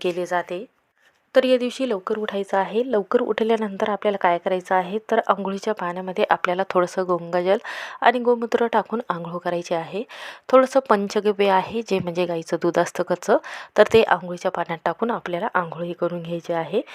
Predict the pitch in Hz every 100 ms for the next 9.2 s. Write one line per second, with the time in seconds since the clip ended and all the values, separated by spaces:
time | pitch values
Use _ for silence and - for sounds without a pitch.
0 | - - - 240 247 262 247 233 226 254
1 | - 196 185 180 175 170 170 175 208 -
2 | 180 190 185 - 175 208 - 175 - 180
3 | 208 180 180 196 220 220 214 208 214 208
4 | 208 202 220 226 208 - 185 185 240 -
5 | - - - - 170 170 175 180 185 185
6 | 175 180 185 175 185 185 185 185 185 185
7 | 185 - 226 240 180 180 - 175 180 175
8 | 180 160 180 180 175 170 180 262 _ -
9 | 175